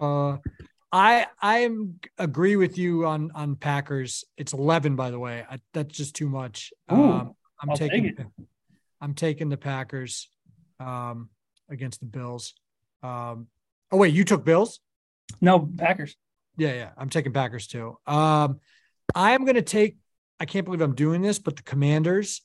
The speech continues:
Speaker 1: on the road against Sam Ehlinger making his first start. I was never impressed with him in college.
Speaker 2: <laughs>
Speaker 1: Um, I think, uh, I think that's a toss-up game, so I might as well take the three points there.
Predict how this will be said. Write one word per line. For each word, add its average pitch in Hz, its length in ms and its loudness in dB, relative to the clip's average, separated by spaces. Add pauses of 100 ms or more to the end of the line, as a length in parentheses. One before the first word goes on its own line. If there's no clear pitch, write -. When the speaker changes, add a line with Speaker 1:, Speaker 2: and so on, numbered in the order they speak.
(500)
Speaker 1:
on 170 160 0
the 170 80 2
road 165 380 6
against 156 580 0 (120)
Sam 156 340 0
Ehlinger 160 640 2 (140)
making 151 280 -4
his 147 160 -4
first 151 280 -2
start. 160 280 2
I 156 40 2
was 139 120 0
never 147 240 0
impressed 143 400 -2
with 143 120 -12
him 143 120 -4
in 123 80 -8
college. 160 580 0 (260)
Speaker 2:
<laughs> - 120 -6
Speaker 1:
Um, 131 260 2 (640)
I 131 100 -8
think, 139 460 -6
uh, 127 340 -6 (220)
I 147 60 -12
think 143 160 -2
that's 147 160 0
a - 60 -14
toss-up 143 360 0
game, 160 300 2
so 143 180 -2
I 131 60 -2 (500)
might 170 200 2
as 147 100 -4
well 160 80 0
take 156 240 -2
the 151 80 -4
three 147 240 -2
points 196 360 -2
there. 202 300 4